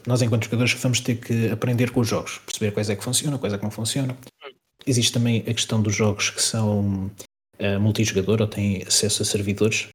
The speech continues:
portanto aquela ideia de entrar no jogo e ficar imediatamente no sítio onde se estava pode não acontecer em alguns jogos, e eu dou dois exemplos. O Gear cinco, como tu sabes, tem aquele, aquele modo,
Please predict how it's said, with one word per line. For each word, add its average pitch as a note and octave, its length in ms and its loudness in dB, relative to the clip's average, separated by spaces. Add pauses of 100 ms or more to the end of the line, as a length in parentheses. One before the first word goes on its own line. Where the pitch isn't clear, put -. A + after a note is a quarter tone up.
portanto - 380 -2
aquela A2 260 0
ideia A2 240 4
de A2 340 2
entrar A2+ 300 0
no A2+ 140 2
jogo A2 280 2
e G#2+ 140 2 (320)
ficar A#2 300 2
imediatamente A#2 500 4
no A#2 80 0
sítio A#2 260 2
onde A2+ 140 2
se - 80 2
estava G2 420 -2 (840)
pode A#2 240 6
não A2+ 340 4
acontecer A2 460 0
em G2 80 2
alguns F#2+ 240 -2
jogos, C3+ 320 -4
e G2+ 80 -6
eu G#2 80 2
dou G#2 100 0
dois G#2+ 280 4
exemplos. - 480 -2 (100)
O A2+ 160 2
Gear G#2+ 220 4
cinco, - 520 2
como G2+ 200 -6
tu - 100 -4
sabes, G#2 420 0
tem G#2+ 380 0
aquele, G#2+ 500 -2
aquele A#2+ 220 0
modo, A#2 420 0